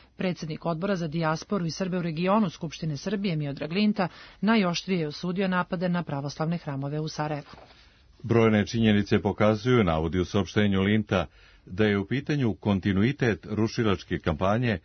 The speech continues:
Speaker 2: i namera potpunog zatiranja viševekovnog postojanja srpskog naroda u Sarajevu, a malobrojnim Srbima se šalje otvorena poruka da nisu dobrodošli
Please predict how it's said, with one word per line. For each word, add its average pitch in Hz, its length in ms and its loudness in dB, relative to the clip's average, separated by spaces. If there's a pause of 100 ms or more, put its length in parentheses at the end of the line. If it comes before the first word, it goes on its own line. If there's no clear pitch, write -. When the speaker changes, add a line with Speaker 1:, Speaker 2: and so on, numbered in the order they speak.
(320)
Speaker 2:
i 107 160 2
namera 123 420 2
potpunog 123 480 -2
zatiranja 110 600 0
viševekovnog 95 840 0
postojanja 95 560 0
srpskog 90 520 -4
naroda 92 420 2
u 87 60 0
Sarajevu, 101 580 0 (460)
a 117 180 2
malobrojnim 113 640 2
Srbima 117 500 0
se 90 160 -4
šalje 101 380 0 (120)
otvorena 117 540 0
poruka 101 440 0
da 90 140 2
nisu 90 320 -2
dobrodošli 85 800 0